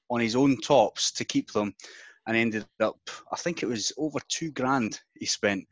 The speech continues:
buying his own tops, um, ju-,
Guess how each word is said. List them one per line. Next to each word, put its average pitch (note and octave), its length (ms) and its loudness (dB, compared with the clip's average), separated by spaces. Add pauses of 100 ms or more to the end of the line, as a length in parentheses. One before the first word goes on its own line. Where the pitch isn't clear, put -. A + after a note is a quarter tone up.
(320)
buying A#2 200 4
his G#2+ 160 0
own B2+ 220 2
tops, - 640 0 (720)
um, G2+ 500 2 (1080)
ju-, C3 220 2